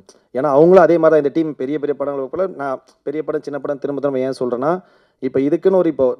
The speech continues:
அ, அதான் as coming back to that pre-release business ஒன்று இருக்குல்ல, அப்படி இருக்கும்போது இது கண்டிப்பா இன்னைக்கு தேதிக்கு ஒரு சின்ன படமா தான் ஃபீல் ஆகும். So அதுக்காக வந்து, ஆனா பேசப்பட்ட கண்டென்ட் பெருசா இருக்கும். அந்த படத்துக்கு வந்து ஃபுல் எஃபர்ட் ஒரு பெரிய படத்துக்கு எப்படி போடுவாங்களோ, எப்படி நமக்கு வந்து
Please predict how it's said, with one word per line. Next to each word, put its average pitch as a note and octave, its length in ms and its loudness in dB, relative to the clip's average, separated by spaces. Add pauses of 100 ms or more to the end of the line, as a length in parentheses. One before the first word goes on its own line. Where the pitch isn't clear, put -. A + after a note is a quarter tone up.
அ, B2+ 40 -8
அதான் A#2 540 -4
as A#2+ 240 -10 (100)
coming C3 200 -6
back B2+ 200 -6
to - 60 -6
that D3 140 -4 (100)
pre-release D3 380 -4
business A#2+ 320 -10
ஒன்று A2+ 60 -8
இருக்குல்ல, A2 240 -4
அப்படி C3 100 -2
இருக்கும்போது D#3+ 360 0
இது D3 160 -2
கண்டிப்பா D3 380 0
இன்னைக்கு D3+ 380 -2
தேதிக்கு D#3 340 -2
ஒரு C#3 140 -2
சின்ன C#3 240 -4
படமா B2+ 220 0
தான் C3+ 180 2
ஃபீல் B2 180 0
ஆகும். G#2 180 0
So A#2 220 0
அதுக்காக C#3+ 240 0
வந்து, D#3 280 -2 (340)
ஆனா D3 140 -4
பேசப்பட்ட D3 580 2
கண்டென்ட் C3+ 160 -2
பெருசா A#2+ 280 -2
இருக்கும். A#2+ 200 -2
அந்த C#3 160 -4
படத்துக்கு D3 400 -2
வந்து C#3+ 200 4
ஃபுல் D#3+ 200 4
எஃபர்ட் D#3+ 360 4
ஒரு C#3+ 100 4
பெரிய C#3+ 260 4
படத்துக்கு B2+ 340 -2
எப்படி C#3 120 -6
போடுவாங்களோ, C3 520 0
எப்படி B2+ 300 -8
நமக்கு A2+ 280 -10
வந்து A#2 140 -8